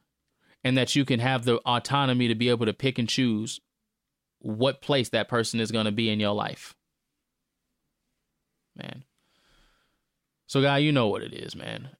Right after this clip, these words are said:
And I just thank you that you bless anybody under the sound of my voice with that. And you just make it clear in Jesus' name. Amen. Well, I didn't really expect to pray on this thing, but hey, it's just kind of a part of my life. So, you know, it is what it is.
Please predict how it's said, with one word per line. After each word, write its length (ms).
And 80
I 80
just 160
thank 200
you 100
that 140
you 80
bless 240
anybody 400
under 140
the 80
sound 260
of 60
my 140
voice 320
with 120
that. 280
And 100
you 80
just 120
make 180
it 60
clear 260
in 100
Jesus' 280
name. 240
Amen. 300
Well, 120
I 100
didn't 120
really 180
expect 260
to 60
pray 180
on 140
this 140
thing, 260
but 160
hey, 360
it's 100
just 160
kind 180
of 60
a 60
part 240
of 40
my 140
life. 300
So, 280
you 140
know, 140
it 100
is 180
what 140
it 80
is. 280